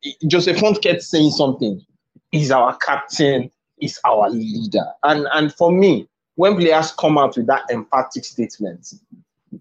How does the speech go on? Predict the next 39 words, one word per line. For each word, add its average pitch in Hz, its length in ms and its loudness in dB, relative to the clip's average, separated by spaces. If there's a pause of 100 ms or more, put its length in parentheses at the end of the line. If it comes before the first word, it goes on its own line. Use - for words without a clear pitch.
regardless 156 520 2
of 135 60 2
whatever 139 260 6
is 123 120 4
happening 123 240 2
around 117 120 2
that, 113 140 4 (120)
that, 123 260 0
that 127 180 2
player, 107 260 2 (380)
at 135 160 2
that 170 160 2
moment, 135 560 0
it, 135 220 -12
it, 135 180 -8 (300)
the 147 100 0
player 175 420 4
we're 139 140 4
talking 156 200 2
about 131 260 2
feels 160 220 4
at 120 220 4
home 120 360 2
with, - 260 -6 (320)
with 123 180 -4
his 123 200 -6
national 143 480 2
team. 107 440 -6
He's 123 280 -4
always 160 320 6
happy 131 260 0
with 113 120 -4
his - 180 -12
national 127 420 -2
team. 98 320 -10 (280)
So 139 260 2
I, 127 180 2
I 143 200 2 (120)
think 180 280 2